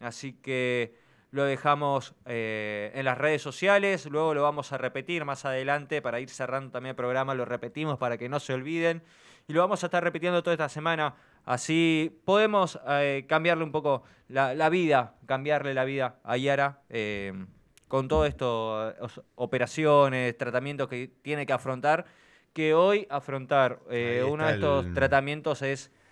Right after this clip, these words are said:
Speaker 1: eh, dificilísimo.
Speaker 2: En pantalla ahí va a aparecer el,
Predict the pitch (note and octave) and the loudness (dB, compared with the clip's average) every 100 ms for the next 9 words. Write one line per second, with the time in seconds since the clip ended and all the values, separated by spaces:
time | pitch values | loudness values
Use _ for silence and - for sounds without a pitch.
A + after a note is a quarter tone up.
0 | _ _ - A#2 A#2 A#2 A#2 A#2+ B2+ C#3+ | _ _ -4 0 2 2 0 0 -2 -4
1 | C3 C#3 B2+ - F#2 G2 G2+ A2 G#2+ B2+ | -8 -8 -10 -12 -8 -2 2 2 4 2
2 | A#2 A2 G#2+ G2 G2 F#2+ - G2 F#2+ F2 | 2 2 2 2 -2 -4 -8 -8 -8 -8
3 | E2+ E2 E2+ E2 | -8 -8 -8 -10